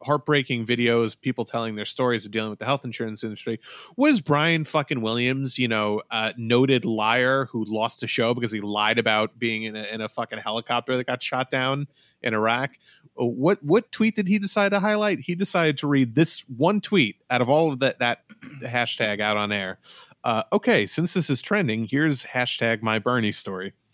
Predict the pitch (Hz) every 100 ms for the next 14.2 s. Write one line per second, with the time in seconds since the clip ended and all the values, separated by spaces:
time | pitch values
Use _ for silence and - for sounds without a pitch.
0 | - - - 131 202 247 220 - 202 190
1 | - 165 - 147 139 131 - 117 127 120
2 | 117 107 110 107 104 113 151 165 135 127
3 | 117 113 107 - 110 - 104 101 92 90
4 | 90 - _ _ _ - - 127 180 -
5 | 160 113 110 110 113 110 - 139 135 -
6 | 101 101 - 117 - 226 196 120 113 107
7 | 104 107 107 113 _ - - 208 208 262
8 | - 208 180 190 - - 123 110 - _
9 | - 233 254 247 226 196 127 131 - -
10 | - 95 90 90 _ - 127 95 82 90
11 | - _ _ _ _ _ 226 220 214 -
12 | - 285 240 180 165 143 131 151 160 156
13 | 151 151 135 120 113 110 107 110 104 -
14 | -